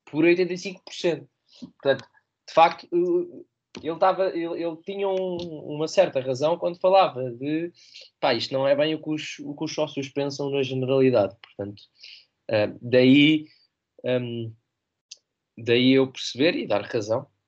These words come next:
E, e portanto, há muita, muitos sócios, eh, descontentes, eh, porque dizem, "Ah, isto agora é que é repetir Assembleias Gerais até,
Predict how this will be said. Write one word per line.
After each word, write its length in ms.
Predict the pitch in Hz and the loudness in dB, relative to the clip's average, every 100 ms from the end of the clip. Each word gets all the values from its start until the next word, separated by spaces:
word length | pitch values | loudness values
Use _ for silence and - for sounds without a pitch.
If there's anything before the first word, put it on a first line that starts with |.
| _ - | _ -12
E, 460 | 113 110 110 107 107 107 107 117 _ - | -8 -6 -6 -6 -8 -12 -14 -18 _ -8
e 100 | 117 | -8
portanto, 400 | - 131 120 - - _ | 0 0 0 -12 -20 _
há 100 | 117 | -2
muita, 240 | 127 131 139 | 0 0 0
muitos 280 | 143 135 | 0 0
sócios, 520 | - 135 131 120 117 - | 2 2 2 -4 -4 -4
eh, 440 | 117 110 101 - - _ _ | -2 -2 -2 -6 -16 _ _
descontentes, 840 | - - 123 117 110 110 113 - _ _ _ _ _ _ _ 113 | -4 0 0 2 -2 -4 -10 -18 _ _ _ _ _ _ _ 2
eh, 320 | 104 104 101 101 | 4 4 2 -2
porque 300 | 123 107 120 | -8 -2 0
dizem, 320 | 113 113 110 | 2 0 0
"Ah, 180 | 147 - | -2 -4
isto 200 | 110 104 107 | -8 -2 4
agora 240 | 117 113 | 6 6
é 240 | 113 107 110 | 4 0 -2
que 140 | 110 | -4
é 160 | 92 95 | -2 -2
repetir 400 | - - 139 135 | -4 -4 -2 -2
Assembleias 480 | 135 143 151 156 | -2 0 2 2
Gerais 480 | 156 175 214 214 190 | 4 4 6 4 -2
até, 500 | 190 - 185 180 180 | -6 0 2 2 -2